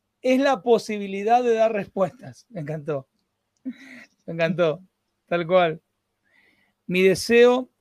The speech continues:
dice, "mi deseo me habita, mi deseo me habilita a serme responsable". Bien,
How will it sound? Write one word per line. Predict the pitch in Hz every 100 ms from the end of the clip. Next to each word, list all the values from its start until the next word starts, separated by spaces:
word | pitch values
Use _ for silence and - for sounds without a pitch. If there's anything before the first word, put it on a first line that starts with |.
| _
dice, | - 226 214 269
"mi | 185 185
deseo | 185 - 233 240
me | 220 185
habita, | 208 196 233 226 247 _ _ _ _ _ _ -
mi | 185
deseo | 196 196 254 262
me | 233
habilita | 208 208 240
a | 226
serme | 220 208
responsable". | 175 185 160 165 143 135
Bien, | 143 156 160 139